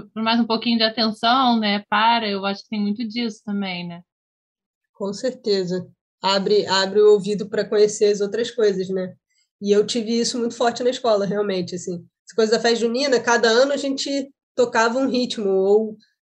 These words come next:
Speaker 2: trabalhava uma manifestação. Então, eu fui aprendendo isso na escola e depois entrando no bloco do seat mesmo, que trabalhava a fundo os ritmos, e a gente começou a trabalhar mais ritmos ainda, né? Eu conheci outras coisas.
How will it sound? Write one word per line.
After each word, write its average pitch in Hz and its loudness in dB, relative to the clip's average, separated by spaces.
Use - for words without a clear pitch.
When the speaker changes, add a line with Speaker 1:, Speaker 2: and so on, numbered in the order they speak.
Speaker 2:
trabalhava 202 2
uma 220 4
manifestação. 214 0
Então, 190 -4
eu 185 -2
fui 233 2
aprendendo 240 4
isso 247 -2
na 247 8
escola 254 2
e 277 -6
depois 254 4
entrando 226 2
no 214 4
bloco 196 2
do 180 -8
seat 196 0
mesmo, 220 0
que 247 -6
trabalhava 214 2
a - -4
fundo 233 0
os 214 -2
ritmos, 247 -4
e - 0
a 240 -2
gente 247 -4
começou 240 0
a - -10
trabalhar 233 4
mais 233 2
ritmos 269 -2
ainda, 233 2
né? 190 -2
Eu 175 -6
conheci 202 -2
outras 220 -2
coisas. 180 -6